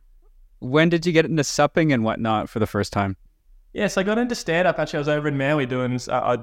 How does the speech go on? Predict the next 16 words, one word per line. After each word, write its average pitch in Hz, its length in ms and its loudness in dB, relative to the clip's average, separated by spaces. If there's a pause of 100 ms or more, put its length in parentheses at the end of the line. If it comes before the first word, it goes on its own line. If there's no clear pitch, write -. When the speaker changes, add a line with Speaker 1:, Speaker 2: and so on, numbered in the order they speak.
(120)
Speaker 2:
I 123 120 0
just 120 340 -10 (220)
had 143 140 -6
been 131 160 -2
kite 139 240 0
surfing 135 420 -2
for 131 160 -6
a 127 40 -6
few 135 160 -6
years, 135 460 -4
and 127 200 -4
I 123 280 0 (360)
was 131 200 -4
mucking 131 300 0
around 127 240 0
with, 123 140 -4